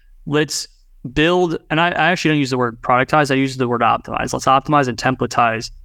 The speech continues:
the offering that's the easiest. So for me, especially when you're moving from freelancer to entrepreneur as, like, a business owner and an f-, agency owner, it's the game of leverage. So let's just use the newsletter as an example.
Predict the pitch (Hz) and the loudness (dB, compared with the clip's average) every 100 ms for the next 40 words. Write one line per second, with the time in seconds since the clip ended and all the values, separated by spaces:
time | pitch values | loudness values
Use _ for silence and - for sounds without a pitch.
0 | - 127 123 120 - 135 - 147 123 - | -4 0 0 0 0 0 2 0 0 -4
1 | 127 120 117 113 117 - - - - - | -4 -4 -2 -4 -4 -8 -20 -20 -20 -8
2 | - 147 156 147 175 180 147 - - 170 | -2 0 0 0 2 2 0 -2 -2 -2
3 | - 180 156 139 131 135 131 127 123 135 | 0 0 2 0 0 0 0 -4 -4 0
4 | 135 127 123 120 117 120 - - - - | 2 0 0 -4 -4 -6 -8 -20 -20 -20
5 | - - 135 131 - 120 120 123 127 120 | -20 -4 0 2 0 -2 0 2 2 0
6 | 117 113 110 123 120 135 - 160 165 131 | -2 -6 -4 -2 0 0 0 0 2 0
7 | 117 113 - - 131 135 151 165 180 190 | 0 -4 -8 -4 -2 0 0 0 0 0
8 | 214 - - - - - - 160 - 147 | -4 -8 -20 -20 -20 -14 -4 -2 0 0
9 | 139 156 139 120 117 110 110 110 - - | 2 2 2 2 0 0 -6 -10 -16 -8
10 | - 127 127 131 147 160 175 165 170 - | -2 0 2 0 -2 0 0 0 -2 0
11 | 139 123 117 117 110 110 113 110 120 110 | 0 2 0 -2 -2 -4 -4 -4 -4 -4
12 | 120 | -6